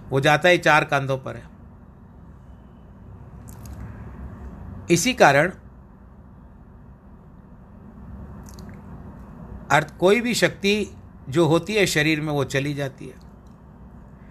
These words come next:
किसी को ज्ञान नहीं है कि उसको पू-, उन्हें पूर्व जन्म का ज्ञान कहाँ से आएगा। अगर उस जन्म को, जो गर्भ के अवस्था में उसने भगवान जी का ध्यान किया, उसको लेकर के साथ चलता,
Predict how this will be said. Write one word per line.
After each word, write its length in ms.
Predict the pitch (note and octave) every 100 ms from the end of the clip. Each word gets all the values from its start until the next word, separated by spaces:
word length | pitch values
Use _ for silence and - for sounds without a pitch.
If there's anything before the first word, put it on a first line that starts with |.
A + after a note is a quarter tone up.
| - - - - -
किसी 220 | D#3+ G3
को 140 | F#3+
ज्ञान 320 | D3 C#3+ D#3+
नहीं 200 | F3 F3+
है 80 | F#3
कि 140 | F3+ F3
उसको 300 | D3 - E3+
पू-, 260 | E3 E3
उन्हें 320 | D#3 D3+ E3
पूर्व 260 | D#3 D#3+ E3+
जन्म 320 | C#3 C#3+ D3
का 140 | C#3+ C3+
ज्ञान 340 | A#2 B2 C3+
कहाँ 260 | C3 B2 C3
से 160 | B2+
आएगा। 320 | G#2 G2+ G2 - - - - - - - - - - - - - - - - - - - - - A#2+
अगर 200 | C3 D#3+
उस 260 | D#3+ -
जन्म 300 | A#2+ C#3 D#3
को, 260 | D#3+ F3 F3
जो 180 | D3+ D3
गर्भ 320 | C3 C3 C#3
के 100 | D#3+
अवस्था 440 | D3+ C#3 C3+ D3
में 140 | D3 D#3+
उसने 240 | C#3 D3
भगवान 340 | C3+ A#2+ C3+ C#3+
जी 100 | C#3
का 120 | C3+
ध्यान 340 | A2 A#2+ C3
किया, 240 | C3 C#3+ C#3+
उसको 240 | C3 C#3
लेकर 360 | A#2+ A#2+ C3+ C3
के 120 | C3+
साथ 260 | B2+ A#2
चलता, 600 | B2+ C#3 C3 C3 D#3+ D3+